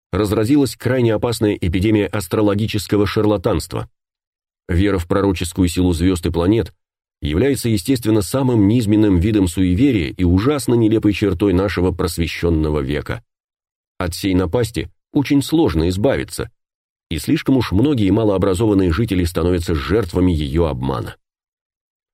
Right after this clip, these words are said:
И даже в мае тысяча девятьсот пятнадцатого года, рассказывая о том, как появилось название созвездия "Волосы Вероники", Лавкрафт упоминает Конана, придворного астролога из Египта, мудростью сравнимого с нашим современным звездочетом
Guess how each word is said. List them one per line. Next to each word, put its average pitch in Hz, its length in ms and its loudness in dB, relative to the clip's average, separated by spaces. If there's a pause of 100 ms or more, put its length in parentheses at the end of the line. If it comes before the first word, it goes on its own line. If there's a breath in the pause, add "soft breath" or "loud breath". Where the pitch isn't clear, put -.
(380)
И - 40 -2
даже 90 200 0
в 80 60 0
мае 87 260 2
тысяча 82 240 -6
девятьсот 85 340 -2
пятнадцатого - 580 -4
года, 143 280 0
рассказывая 85 500 -2
о 87 60 -2
том, 87 160 0
как 82 220 -4
появилось 90 420 0
название 85 440 0
созвездия 85 640 -2 (220)
"Волосы 95 460 0
Вероники", 107 560 0 (600)
Лавкрафт 117 600 -2
упоминает 120 600 0 (360)
Конана, 95 460 0 (360)
придворного 117 500 2
астролога 104 460 2
из 82 140 0
Египта, 104 420 -2
мудростью 104 480 2
сравнимого 101 540 2
с - 100 -10
нашим 104 320 2
современным 92 600 2
звездочетом 85 760 0